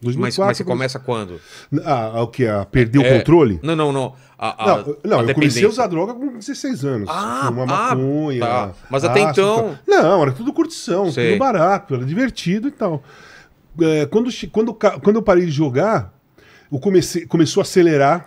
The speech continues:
Speaker 1: É, o
Speaker 2: o,
Speaker 1: parar
Speaker 2: o
Speaker 1: de
Speaker 2: uso.
Speaker 1: jogar também é uma quebra, né? Não, não, não
Speaker 2: Cara, é, é, o parar de jogar, porra, cê, cê,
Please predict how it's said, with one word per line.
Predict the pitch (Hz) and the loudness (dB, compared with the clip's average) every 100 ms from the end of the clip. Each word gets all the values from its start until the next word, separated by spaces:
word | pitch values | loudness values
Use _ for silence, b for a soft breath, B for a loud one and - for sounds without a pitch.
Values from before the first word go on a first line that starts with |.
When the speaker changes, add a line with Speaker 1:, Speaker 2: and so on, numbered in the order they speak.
| - | -2
Speaker 1:
É, | 196 | 0
o | 143 143 | 2 0
Speaker 2:
o, | |
Speaker 1:
parar | 139 147 226 | 2 2 2
Speaker 2:
o | |
Speaker 1:
de | |
Speaker 2:
uso. | 156 | 2
Speaker 1:
jogar | 147 135 139 170 | 2 2 2 0
também | - 139 139 | 0 0 0
é | 165 | -2
uma | 175 | -4
quebra, | - 156 123 120 | -2 0 0 -2
né? | 113 123 | -2 -4
Não, | 120 | -4
não, | 113 104 120 | -8 -10 -10
não | 110 135 139 | -6 -4 2
Speaker 2:
Cara, | 311 160 170 | 4 6 6
é, | |
é, | 190 214 226 202 | 4 2 -2 -2
o | 196 202 | -4 -4
parar | 202 233 254 | 0 0 0
de | 220 | -2
jogar, | 247 202 240 277 285 _ _ _ _ _ - | -4 -2 -2 -2 -4 _ _ _ _ _ -8
porra, | - 175 | -8 -6
cê, | 160 226 202 196 | -8 -8 -8 -10
cê, | - | -10